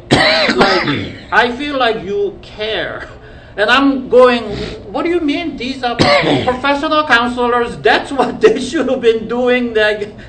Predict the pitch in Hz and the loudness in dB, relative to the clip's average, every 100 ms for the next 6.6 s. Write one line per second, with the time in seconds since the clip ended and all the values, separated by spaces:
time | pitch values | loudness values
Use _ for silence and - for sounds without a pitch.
0 | - 220 214 220 302 320 208 196 - 175 | 4 6 6 4 2 2 2 2 0 -4
1 | 175 185 185 196 190 180 214 262 220 180 | -2 -2 -4 -4 -6 -4 -4 -4 -6 -6
2 | 165 170 180 175 185 165 170 214 - 165 | -4 -4 -4 -2 -4 -4 -6 -8 -6 -6
3 | 175 202 202 196 196 190 - - - 156 | -6 -6 -8 -6 -6 -8 -12 -20 -18 -10
4 | 214 277 277 196 190 - 247 240 226 185 | -6 -2 0 -2 -4 -2 -2 -2 -6 -6
5 | 165 190 277 311 - 170 170 170 156 147 | -6 -4 -6 -6 -10 -14 -12 -12 -14 -12
6 | 143 139 139 123 120 123 | -10 -10 -10 -12 -14 -16